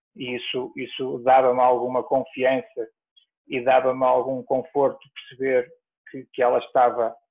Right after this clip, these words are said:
eh, bastante empenhada nesse processo de trabalho. Isto porque o processo de trabalho acaba por ser bastante cansativo, desgaste físico e psicológico, muitas horas de trabalho.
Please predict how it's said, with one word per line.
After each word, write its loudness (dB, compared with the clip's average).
eh, -6
bastante -2
empenhada 0
nesse -4
processo -2
de -16
trabalho. 0
Isto -12
porque -4
o -20
processo 2
de -12
trabalho 4
acaba 4
por -6
ser 2
bastante -6
cansativo, -4
desgaste -2
físico -6
e -10
psicológico, -2
muitas -6
horas 2
de -18
trabalho. 0